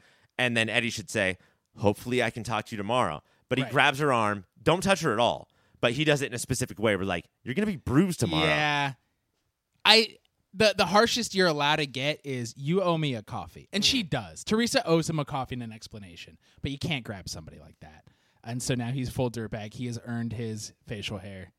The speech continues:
Speaker 2: And you don't wanna earn that facial hair. You want that to be a mistake you went through for a few weeks.
Speaker 1: As the audience, we all understand why Ryan did what he did, right? We're still on
Speaker 2: Mm-hmm.
Speaker 1: Ryan's side. And as Sandy and Kirsten,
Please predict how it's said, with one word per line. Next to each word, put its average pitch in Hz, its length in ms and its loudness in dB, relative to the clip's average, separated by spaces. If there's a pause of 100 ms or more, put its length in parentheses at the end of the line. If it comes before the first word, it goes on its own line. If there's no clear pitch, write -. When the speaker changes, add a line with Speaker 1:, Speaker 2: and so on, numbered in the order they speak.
(160)
Speaker 2:
And 120 80 -10
you 147 60 -4
don't 190 160 6
wanna 139 220 -4
earn 120 240 -6
that 92 180 -16
facial 90 300 -14
hair. 87 200 -16
You 127 160 -6
want 135 120 -4
that 135 140 -8
to 131 60 -10
be 123 100 -6
a 117 40 -6
mistake 117 380 -10
you 117 80 -8
went 113 120 -8
through 113 100 -12
for 107 140 -10
a 92 40 -16
few 107 200 -10
weeks. 87 360 -14 (340)
Speaker 1:
As 175 200 10
the 147 140 6
audience, 101 400 8
we 120 120 4
all 110 160 4
understand 92 600 -2
why 92 320 0
Ryan 92 440 -2
did 92 160 -6
what 101 120 -2
he 98 80 -4
did, 110 240 2
right? 131 240 6
We're 113 60 -2
still 123 160 2
on 110 100 4
Speaker 2:
Mm-hmm. 110 60 2
Speaker 1:
Ryan's 104 240 2
side. 117 280 2
And 127 220 -8
as 131 360 0
Sandy 117 320 -2
and 92 100 -6
Kirsten, 127 640 -6